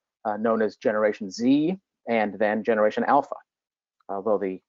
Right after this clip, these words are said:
eldest generations of Generation Alpha are barely ten years old today, uh, if you think about it,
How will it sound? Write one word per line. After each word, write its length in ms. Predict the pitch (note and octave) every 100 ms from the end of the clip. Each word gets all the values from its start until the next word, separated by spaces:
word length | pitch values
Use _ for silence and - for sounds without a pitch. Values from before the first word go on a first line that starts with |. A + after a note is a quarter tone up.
| _
eldest 460 | B2 C3 B2+ - -
generations 640 | A#2 G2+ G#2+ G#2 A2 G#2+
of 140 | G2 - _
Generation 480 | A#2 G#2 G#2+ - G#2+
Alpha 380 | A2 A2+ - G2
are 340 | G2 G2+ G#2 -
barely 240 | A2+ A#2 F#2+
ten 240 | - B2+
years 160 | - G2+
old 260 | D3 G3+
today, 400 | - B3+ G#2 G2 _ _ _ _ -
uh, 120 | G2
if 80 | -
you 60 | A2
think 220 | A2+ -
about 240 | G2
it, 80 | A#2+